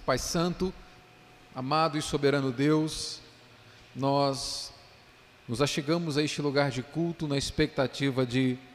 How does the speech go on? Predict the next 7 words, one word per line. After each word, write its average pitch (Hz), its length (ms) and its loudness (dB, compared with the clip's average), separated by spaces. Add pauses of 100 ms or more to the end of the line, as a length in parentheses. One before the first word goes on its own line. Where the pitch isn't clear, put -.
(220)
adorar 131 460 2
o 123 40 -2
Senhor. 104 420 -4 (2750)
Abrimos 139 480 2
os 131 140 0
nossos 139 340 2
lábios, 139 960 0